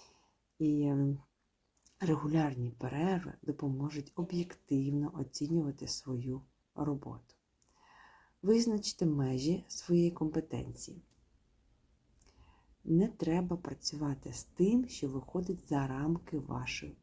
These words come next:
знань. Чітко окресліть теми, з якими ви не працюєте, наприклад, з військовими, якщо не маєте відповідної підготовки, з втратами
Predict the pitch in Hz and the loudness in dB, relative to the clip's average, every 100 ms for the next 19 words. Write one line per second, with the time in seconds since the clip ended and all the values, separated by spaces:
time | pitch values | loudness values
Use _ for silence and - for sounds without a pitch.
0 | - - 143 - - _ _ _ _ _ | -10 -4 -2 -4 -10 _ _ _ _ _
1 | - - - - - - - - _ _ | -20 -20 -20 -20 -20 -20 -20 -20 _ _
2 | _ _ - 175 - 233 - 214 196 170 | _ _ -14 -4 -2 -2 0 0 2 0
3 | 139 135 - - 135 143 175 233 - - | 0 -2 -6 -4 -2 0 2 0 -4 -2
4 | 190 208 208 202 180 190 196 - 165 151 | 0 2 4 4 6 4 4 -2 -2 0
5 | 147 135 127 - 139 - - 127 123 165 | 2 0 -2 -4 -6 -6 -10 -10 -6 2
6 | 170 165 - - 127 135 143 139 - - | 2 2 -4 -6 -6 -6 -4 -4 -4 -6
7 | 139 135 160 196 180 175 - 170 156 139 | -4 -2 -2 0 -2 -6 -2 -2 -2 -2
8 | 156 160 156 151 156 151 147 - 131 131 | 0 0 0 -4 -4 -6 -6 -8 -4 -2
9 | 147 147 139 - - 143 135 135 - - | -2 -2 -2 -4 -14 -10 -8 -6 -8 -14
10 | - - _ - - - - - - _ | -20 -20 _ -20 -20 -20 -20 -20 -20 _
11 | _ _ - - - 135 131 - 67 65 | _ _ -10 -10 -4 -2 -2 -4 -6 -6